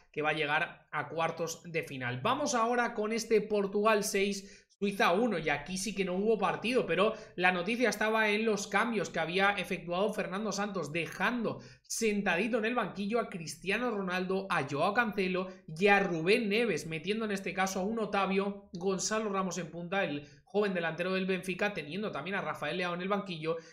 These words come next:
y Rafael Guerreiro por parte izquierda, como digo, con Diogo Dalot por parte derecha, sustituyendo a Cancelo. Estos serán los cambios de Portugal y es que le salieron a la perfección porque en la primera parte lograron irse al descanso con un dos a cero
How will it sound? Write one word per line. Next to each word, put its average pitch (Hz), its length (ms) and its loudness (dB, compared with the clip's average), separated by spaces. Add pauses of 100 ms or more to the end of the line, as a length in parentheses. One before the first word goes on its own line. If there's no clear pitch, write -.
(140)
y 202 100 4
Rafael 202 420 4
Guerreiro 214 440 2
por 165 180 -2
parte 185 240 0
izquierda, 190 340 -2
como 170 200 -4
digo, 185 500 -4
con 175 220 -4
Diogo 180 180 0
Dalot 180 300 2
por 165 140 -2
parte 170 200 -2
derecha, 156 320 -2
sustituyendo 180 880 -4
a 180 240 0
Cancelo. 139 540 -2 (560)
Estos 262 280 2
serán 233 200 2
los 220 140 0
cambios 214 320 0
de 208 80 2
Portugal 196 580 0
y 170 120 -10
es 165 100 -8
que 190 100 -4
le 190 80 0
salieron 190 460 -2
a 185 40 0
la 175 160 0
perfección 170 560 -2
porque 180 260 0
en 170 60 -2
la 170 120 0
primera 190 340 -2
parte 208 300 2
lograron 196 480 0
irse 208 240 0
al 208 100 0
descanso 196 460 0
con 190 160 0
un 220 100 0
dos 202 200 0
a 185 100 -2
cero 202 240 0